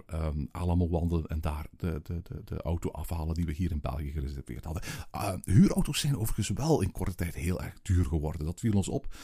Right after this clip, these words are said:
Het was heel moeilijk om, om huurauto's te huren aan de aantrekkelijke prijzen die, waar we ze een aantal jaren geleden voor, eh, konden krijgen. En dat heeft natuurlijk ook allemaal te maken met de, met, met de malaise op de automarkt. Dat er steeds,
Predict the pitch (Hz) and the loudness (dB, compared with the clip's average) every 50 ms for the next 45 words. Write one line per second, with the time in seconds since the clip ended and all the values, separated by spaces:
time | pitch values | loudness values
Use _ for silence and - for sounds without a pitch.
0 | - - - - - 107 - - 95 107 160 180 160 151 170 180 185 170 151 - | -16 -18 -12 -6 -4 -2 -2 -2 0 2 2 4 6 6 6 6 6 4 2 2
1 | - - 131 131 127 120 - 107 117 117 110 - - 87 92 143 - - - 113 | 2 2 2 4 4 2 2 2 2 2 2 2 0 2 2 2 0 0 -2 -4
2 | 110 - 117 - - 107 101 123 120 - - 107 - - 101 - - 117 - - | -2 -4 -4 -2 0 0 0 0 0 0 -2 -2 -2 -2 -2 -2 -4 -4 -4 -6
3 | 98 98 - - 104 107 107 107 104 104 101 - - 95 - 95 95 101 - 104 | -10 -6 -2 0 2 2 2 2 2 0 -2 -2 -4 -8 -8 -8 -8 -4 -2 0
4 | 101 101 101 104 98 101 101 - 95 101 98 - 98 95 90 90 90 82 92 98 | 2 2 2 2 2 2 2 2 2 2 2 2 2 2 2 2 2 2 2 2
5 | 98 104 95 85 90 87 82 78 - - - - - - - _ - 87 90 87 | 2 2 2 0 0 0 0 -2 -2 -6 -12 -18 -20 -20 -20 _ -4 -2 0 2
6 | 85 76 - - - 95 95 87 82 - - - 85 80 85 110 131 - 175 185 | 2 0 -2 -4 -2 2 2 2 2 0 -2 -2 -2 0 0 -2 -2 -2 -4 -4
7 | 175 - - - - - - - - - 98 110 101 - 113 - 117 - - 110 | -4 -8 -18 -20 -20 -20 -12 -6 -4 -2 -2 0 0 0 0 0 0 0 0 0
8 | 101 - 98 - - 95 104 98 90 - - 87 90 87 87 - 95 98 - 87 | 0 0 -2 -2 0 0 0 0 0 0 0 0 0 0 -2 -4 -6 -4 -2 0
9 | 85 80 82 82 - - 92 90 - - 92 87 82 85 87 92 87 80 - - | 0 2 0 0 0 0 0 0 2 2 2 2 4 4 4 2 2 2 0 -4
10 | 90 - - - 98 101 104 - 104 92 85 82 82 87 - - - - - - | -6 -6 -4 -2 -2 0 2 2 2 4 4 2 2 -2 -4 -8 -10 -8 -8 -8
11 | - - - 98 101 - - - - | -6 -2 0 0 0 -2 -4 -10 -10